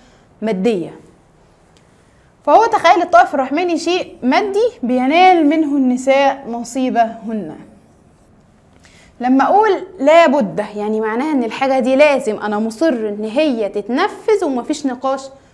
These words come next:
في عدم تنفيذها. فلا بد توحي بالاصرار والالحاح الشديد. ينال منه النساء نصيبهن. هقول لك ده اسلوب توكيد، هتقول لي ازاي؟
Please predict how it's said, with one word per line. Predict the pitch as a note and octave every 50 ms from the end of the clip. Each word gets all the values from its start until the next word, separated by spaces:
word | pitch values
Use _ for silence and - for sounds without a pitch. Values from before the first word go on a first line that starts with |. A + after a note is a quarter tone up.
| _ _
في | - A#3
عدم | A#3 A#3+ B3 B3 A#3+
تنفيذها. | - B3 A3+ A3 - D#3+ D3 - - - - - _ _ _ _ _ _ _ _ _ _ _ _ _ _ _ _ _ _ _ _ _ _ _ _ _ _ _
فلا | D4 C#4+ D4+ D4+
بد | D#4+ F4+ G#4+ G#4 F4 E4+ -
توحي | F4+ F#4+ G4+ - - F4+ F4+ F4+ E4
بالاصرار | A#3+ B3+ A3+ - A#3+ - - C#4 C#4+ D4 D#4 D#4+ D#4+ D#4+
والالحاح | D4+ B3 G#3 G3 G#3 A3+ G#3+ - - B3+ C4 C4 C4 C4+ - - - - - - -
الشديد. | F3+ - - C4+ A#3 F#3+ F3+ D#3+ D3+ - - - _ _ - - _ _ _ _ -
ينال | C4 D4 D4+ F#4+ G#4 G#4+ G#4 G4 F#4 F4+
منه | G4 G#4+ G4 F4 F#4
النساء | F4 E4 D4+ C#4 C4 C#4 E4 E4+ F4 E4+ E4+ E4 - - -
نصيبهن. | B3 B3+ B3+ B3 B3+ D4+ D4+ D#4 C4 C#4+ A#3+ G#3+ G3+ F3+ E3+ F3 - - _ _ _ - - - _ _ _ _ _ _ -
هقول | - E4+ G#4+
لك | A4 G4+ G4+ D#4
ده | F4+ E4+
اسلوب | E4+ - F4 E4 E4
توكيد، | C#4+ A#3+ A3 - - - -
هتقول | - A#3+ A#3+ A#3+ - C#4+ C#4+
لي | C#4+ C#4+
ازاي؟ | A#3+ G3+ F#3+ A3+ G#3+ G#3+ A3